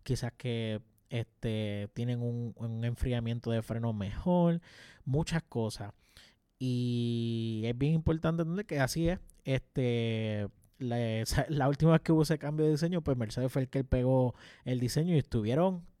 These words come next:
siete años consecutivos ganando. Y puede repetirse el escenario, pero la fia piensa, también estuve leyendo en el artículo, que <laughs> no se va a repetir ese escenario.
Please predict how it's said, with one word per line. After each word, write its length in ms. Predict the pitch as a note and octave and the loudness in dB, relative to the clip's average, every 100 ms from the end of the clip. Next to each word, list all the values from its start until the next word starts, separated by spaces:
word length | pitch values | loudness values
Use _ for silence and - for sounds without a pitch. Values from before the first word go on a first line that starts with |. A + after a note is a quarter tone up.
| _ _ _ | _ _ _
siete 600 | _ - A#3 E4 - D3+ | _ -12 -6 -6 -6 -10
años 520 | - - G2 B3 - - _ _ | -10 -10 -12 -14 -16 -18 _ _
consecutivos 960 | D3 D3 - F#3+ F3+ D3+ D#3 F3+ G3+ D3+ | -2 0 2 2 2 0 2 2 4 2
ganando. 580 | B2 G2+ G#2+ A#2 G#2+ G#2+ - _ _ - - _ _ | 0 -2 -2 -6 -8 -12 -20 _ _ -20 -20 _ _
Y 240 | A#2 A2 - _ - _ | -12 -10 -12 _ -20 _
puede 300 | - A2 - | -8 0 2
repetirse 640 | D#4+ F#3 E3+ D#3+ D3+ D3+ D3 | 4 6 6 4 2 2 4
el 60 | |
escenario, 380 | C3+ B2 C#3+ F#3 | 4 2 2 2
pero 180 | E3+ D3 | 4 4
la 120 | C#3+ | 2
fia 380 | - F#3 F#3 E3 - - - - _ | 2 2 2 0 -8 -20 -20 -20 _
piensa, 460 | D#3+ E3+ F#3+ D#3+ C#3+ | 6 8 4 2 0
también 280 | A#2 B2 | -2 -2
estuve 460 | C#3+ D3 D3 - D3 | 0 0 0 2 2
leyendo 280 | D3 D3 D3 | 2 0 0
en 60 | |
el 60 | D3 | 0
artículo, 400 | C#3+ - E3 C#3 | -2 -2 -2 -2
que 400 | B2+ A#2+ - C#3+ | 0 2 2 2
<laughs> 20 | |
no 140 | A#2+ B2 | -2 -2
se 140 | C#3+ | -2
va 80 | C3+ | 0
a 40 | |
repetir 400 | D3 C#3+ C#3+ D3 | 0 0 -2 -2
ese 180 | D3 D#3 | -4 -4
escenario. 540 | D3+ E3 E3 B2 B2+ | -4 -2 -2 -2 -4